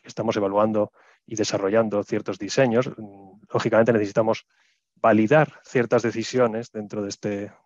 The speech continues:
de estas di-, propuestas de diseño, o te-, necesitamos optimizarlas o comprobar que realmente es viable.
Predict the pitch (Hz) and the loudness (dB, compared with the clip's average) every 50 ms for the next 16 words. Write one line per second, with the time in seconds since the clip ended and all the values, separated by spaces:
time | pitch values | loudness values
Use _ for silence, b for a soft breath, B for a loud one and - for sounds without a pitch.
0 | _ - 107 - - - 107 98 101 107 101 98 95 - - - - 117 113 - | _ -16 -16 -6 -2 -2 -2 -2 -2 -6 -8 -8 -10 -12 -16 -10 -8 -6 -4 -4
1 | 104 101 101 104 98 135 131 123 120 127 - 117 - - 110 104 104 104 107 101 | -2 0 0 0 2 2 0 0 -2 -2 -4 -6 -8 -8 -8 -8 -8 -8 -6 0
2 | 98 120 117 117 113 - - _ _ _ _ _ _ - - - - 98 92 92 | 0 2 4 4 2 0 -6 _ _ _ _ _ _ -8 -8 -6 -8 -8 -8 -2
3 | - 147 147 147 139 139 139 135 - - b b b b b b b _ - 107 | 4 4 4 6 6 6 6 4 2 -4 b b b b b b b _ -20 -8
4 | - 107 104 101 - 104 - _ 101 101 110 123 131 120 - 117 104 110 104 131 | -6 -6 -6 -4 -8 -14 -8 _ 2 4 6 6 4 4 0 0 2 2 2 2
5 | 123 131 123 - 123 107 101 104 107 131 139 123 117 131 | 0 0 0 0 -2 -2 0 2 2 4 4 4 2 -2